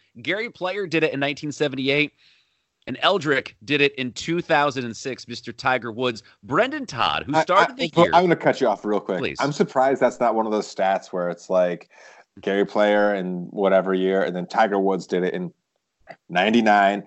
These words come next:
Speaker 2: two thousand one, two thousand two, two thousand four, two thousand seven, and two thousand nine.
Speaker 1: Yeah, I know.
Speaker 2: But,
Speaker 1: I,
Speaker 2: uh, an-, anyways, though. <laughs>
Speaker 1: I was surprised by that, too. So Brendan Todd,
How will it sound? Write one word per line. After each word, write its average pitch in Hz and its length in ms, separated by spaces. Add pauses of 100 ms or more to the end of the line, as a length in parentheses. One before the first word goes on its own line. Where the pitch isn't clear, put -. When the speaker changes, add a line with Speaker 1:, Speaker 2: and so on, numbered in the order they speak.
Speaker 2:
two - 100
thousand 110 380
one, 98 240
two 123 120
thousand 110 360
two, 95 220
two 110 140
thousand 107 280
four, 101 260
two 104 140
thousand 98 260
seven, 90 260
and 170 80
two - 80
thousand 73 320 (140)
nine. - 140 (420)
Speaker 1:
Yeah, 139 200 (120)
I 123 80
know. 170 140
Speaker 2:
But, 151 200
Speaker 1:
I, 143 140
Speaker 2:
uh, - 100
an-, 147 120
anyways, 113 520
though. - 120
<laughs> 147 420
Speaker 1:
I 139 60
was 147 100
surprised 139 360
by 135 120
that, 113 200
too. 151 240 (300)
So 160 360
Brendan 190 400
Todd, 80 380